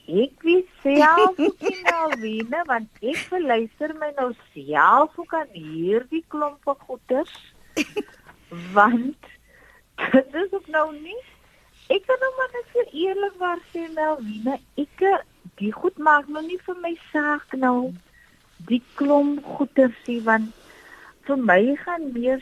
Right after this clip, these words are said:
Speaker 1: saak oor hoe gaan ons 'n verskil
Speaker 2: Mhm.
Speaker 1: maak in, in mense se lewens, want ek voel
Speaker 2: Mhm.
Speaker 1: elke dag ek is so bevoorreg, alhoewel ek ook deur 'n klomp klappe deur die lewe gegaan het. Ek wil ook maar net sê, Melvina,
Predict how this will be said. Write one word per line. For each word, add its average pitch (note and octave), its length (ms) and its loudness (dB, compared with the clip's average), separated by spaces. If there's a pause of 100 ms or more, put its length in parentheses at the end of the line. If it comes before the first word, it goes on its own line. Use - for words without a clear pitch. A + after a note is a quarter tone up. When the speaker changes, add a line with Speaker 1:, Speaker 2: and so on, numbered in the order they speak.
Speaker 1:
saak B3+ 520 -4
oor G#3+ 440 -6 (480)
hoe E3+ 280 -8
gaan C4 220 2
ons B3+ 180 0
'n B3 80 -2
verskil A#3+ 640 -2
Speaker 2:
Mhm. F3+ 180 6
Speaker 1:
maak F3+ 460 0 (160)
in, F3+ 320 -10 (1080)
in G#3 180 0
mense E3 440 -4
se A#3+ 100 6
lewens, E3+ 680 0
want G3+ 160 -4
ek A#3 120 -2
voel C4 180 0
Speaker 2:
Mhm. F3+ 120 2
Speaker 1:
elke A#3 380 2
dag E3 200 0 (140)
ek G#3+ 120 -14
is A3 120 -4 (100)
so A3+ 100 -6
bevoorreg, G3+ 760 -2
alhoewel E3 500 -2
ek F3+ 160 -2
ook G#3+ 160 -10
deur F3+ 200 0
'n F#3 160 -6
klomp G3+ 360 -4
klappe F3+ 520 0
deur E3+ 160 2
die F3 120 -2
lewe D3 420 -2
gegaan F3 360 -4
het. E3 120 -8
Ek F3+ 120 -8
wil F#3+ 100 -6
ook G#3+ 120 -4
maar A3+ 120 0
net A3 160 -2 (160)
sê, A3 200 -2
Melvina, F3+ 720 -4